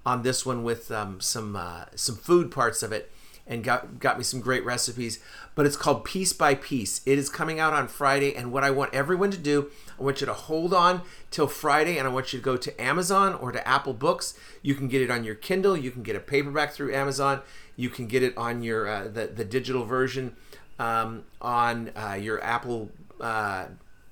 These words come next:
reader as well. Uh, but it's called Piece by Piece. It's by Paul Pippin, uh, with Faith Paxton.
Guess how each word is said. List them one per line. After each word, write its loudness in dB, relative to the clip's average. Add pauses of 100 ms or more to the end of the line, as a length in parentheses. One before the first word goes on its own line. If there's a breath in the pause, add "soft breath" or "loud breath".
(220)
reader 4
as -2
well. 4 (480 loud breath)
Uh, -4
but 4
it's 4
called 4
Piece 2
by 4
Piece. -2
It's -6
by 0
Paul 2
Pippin, 0 (320 loud breath)
uh, -2
with 4
Faith 4
Paxton. -2